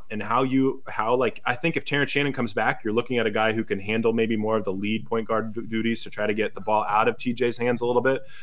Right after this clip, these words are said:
But if he's gone, I think you're trying to find a guy who can get a lot of free throw attempts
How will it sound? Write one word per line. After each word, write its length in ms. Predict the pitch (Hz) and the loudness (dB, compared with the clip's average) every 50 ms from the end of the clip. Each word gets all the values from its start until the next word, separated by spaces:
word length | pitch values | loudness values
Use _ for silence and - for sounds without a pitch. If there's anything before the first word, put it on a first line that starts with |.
| - - | -8 -4
But 100 | - 160 | -4 -2
if 60 | - | 2
he's 180 | 160 165 143 - | 4 2 2 4
gone, 480 | - 113 165 202 175 135 120 127 143 - - - - - - | 4 6 6 6 6 6 4 2 -2 -4 -8 -10 -10 -8 -2
I 100 | - 127 | 0 0
think 140 | 139 151 151 | 0 2 2
you're 80 | 156 143 | 2 2
trying 200 | - 147 143 151 | 4 4 4 4
to 80 | 151 | 4
find 240 | - - 139 143 143 | 4 4 4 4 4
a 60 | 147 | 4
guy 220 | 143 143 143 151 147 | 4 4 4 4 6
who 120 | 151 151 | 4 4
can 180 | 147 - 147 139 | 4 4 2 4
get 120 | 147 147 | 6 6
a 60 | 147 | 6
lot 180 | 143 143 135 151 | 6 4 4 2
of 80 | 147 | 2
free 160 | - - 160 202 | 2 2 2 2
throw 200 | 202 196 127 107 | 4 2 2 2
attempts 480 | 101 - - 107 92 78 - - - | 0 -2 -2 -4 -6 -6 -6 -10 -10